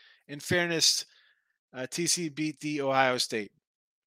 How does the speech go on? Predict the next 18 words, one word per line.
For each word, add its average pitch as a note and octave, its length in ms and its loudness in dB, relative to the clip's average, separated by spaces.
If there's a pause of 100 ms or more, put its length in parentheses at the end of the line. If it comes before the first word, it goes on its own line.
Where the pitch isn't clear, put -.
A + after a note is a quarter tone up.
Yeah, G#3 240 6 (100)
they C#3+ 100 -4
did, F3 300 -2
basically, A#2+ 300 -2
right? D3+ 240 0
'Cause C3+ 280 0
if, - 280 -6 (2000)
if - 280 -6 (340)
Michigan E3 460 4
beat D#3 300 4 (880)
Ohio C#3 340 8
State D#3+ 400 0 (440)
and B2 480 -6 (120)
T D#3 140 0
C C#3+ 180 4
U D#3+ 260 0 (140)
beat D3 140 0
Michigan, D#3 460 -2